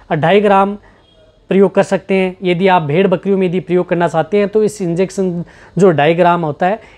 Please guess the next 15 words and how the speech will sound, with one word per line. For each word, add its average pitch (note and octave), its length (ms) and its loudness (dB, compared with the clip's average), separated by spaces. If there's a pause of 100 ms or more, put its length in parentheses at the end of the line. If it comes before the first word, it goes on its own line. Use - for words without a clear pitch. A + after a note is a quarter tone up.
इसकी G#3+ 360 -4
आप F3 180 4
दो D#3+ 300 0
से G#3+ 200 0 (180)
तीन A#3+ 240 2
डोज, D3 300 0 (200)
जिन F#3+ 160 0
बकरियों F3 300 0
का F3 140 2
बॉडी D#3 240 -2
वेट F#3 240 0
तीन G3+ 160 0
केजी E3 260 -4
होता E3 220 -2
है, A#3+ 80 -2